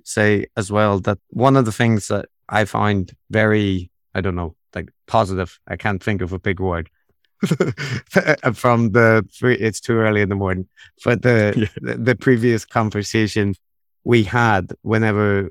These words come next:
Speaker 1: we, you know, we, you were talking about the experiences with Stefan and you, you just did now as well, is that it's actually really rare in this space,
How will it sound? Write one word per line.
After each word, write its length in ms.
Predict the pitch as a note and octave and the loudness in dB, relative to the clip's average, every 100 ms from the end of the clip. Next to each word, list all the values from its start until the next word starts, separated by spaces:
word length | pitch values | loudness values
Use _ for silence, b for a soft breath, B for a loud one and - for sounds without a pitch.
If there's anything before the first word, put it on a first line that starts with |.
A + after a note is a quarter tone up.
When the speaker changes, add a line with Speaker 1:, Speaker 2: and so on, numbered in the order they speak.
| - | -8
Speaker 1:
we, 140 | A2+ | -6
you 100 | A2 | -2
know, 260 | G#2+ F#2 - | -2 -4 -8
we, 240 | - G2 F#2+ - F2+ - _ _ _ | -8 -6 -8 -12 -18 -20 _ _ _
you 160 | A#2 | -4
were 100 | G#2 | -2
talking 420 | G2+ A#2 A2 A2+ G2+ | 0 0 0 0 -2
about 240 | F#2+ G2 F2+ | -2 -4 -2
the 140 | G2 | 0
experiences 640 | G2 - - G2 G2 - - | 0 -4 -2 0 0 -4 -12
with 100 | - | -6
Stefan 540 | - A#2 - G#2+ G2+ | 0 0 0 -2 0
and 160 | G2+ F#2+ | -2 -2
you, 120 | F2+ - | -6 -10
you 140 | - G2 | -4 -2
just 260 | F#2+ F#2 | -2 -4
did 240 | - F#2+ F2+ - - | -6 -8 -8 -14 -4
now 200 | G#2 F#2 | -2 -2
as 220 | F#2+ - | -4 -4
well, 360 | G#2 A2 F#2 F#2 _ _ - | 0 2 0 -4 _ _ 0
is 220 | A#2+ - | 0 2
that 200 | A2+ - - - | -2 -4 -8 -4
it's 140 | D3+ | 0
actually 460 | D#3+ F3+ - D#3+ C#3+ | 2 0 -2 -4 -2
really 300 | B2 A#2+ A#2+ | 0 2 0
rare 640 | G2 G#2+ G#2 A2+ A2+ G#2 _ | 0 0 0 -2 -4 -8 _
in 140 | A2+ G#2+ | -2 2
this 160 | B2 | 2
space, 600 | - - G#2 F#2+ - - | 0 0 2 2 -4 -16